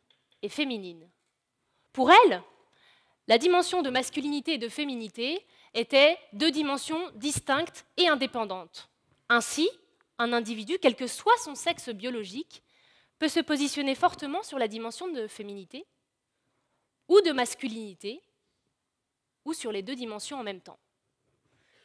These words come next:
Et en fait, on peut se positionner à peu près n'importe où sur ce graphique. D'ailleurs, dans un monde utopique, l'idéal d'un point de vue psychologique serait que rien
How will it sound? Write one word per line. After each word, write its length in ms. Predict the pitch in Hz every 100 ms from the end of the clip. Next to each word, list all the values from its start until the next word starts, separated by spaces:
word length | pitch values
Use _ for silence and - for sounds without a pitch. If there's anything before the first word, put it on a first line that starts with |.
| _ -
Et 120 | 349
en 120 | 269
fait, 440 | - 247 285 - - _ -
on 80 | 254
peut 100 | 320
se 120 | 320
positionner 460 | 302 262 - 320
à 80 | 370
peu 120 | 302
près 180 | 240 349
n'importe 540 | 285 277 339 302 - 381
où 40 |
sur 200 | - 240
ce 80 | 208
graphique. 560 | 202 208 - 190 - - _ _ _ _ _ _ _ _ _ _ _ _ _ -
D'ailleurs, 580 | 196 214 359 311 - _ _ _ _ - - _ _ _ _
dans 180 | 226 220
un 60 | 233
monde 240 | 277 285
utopique, 600 | 254 226 - 285 - - _ _ _ _ _ _ _ _ _ _ _
l'idéal 380 | 226 220 233 254
d'un 140 | 240
point 140 | 220 240
de 60 |
vue 120 | 220 254
psychologique 800 | - 349 294 233 185 240 - _ _ _ _ _ _ _ -
serait 320 | 277 269 311
que 100 | 254
rien 400 | 214 226 330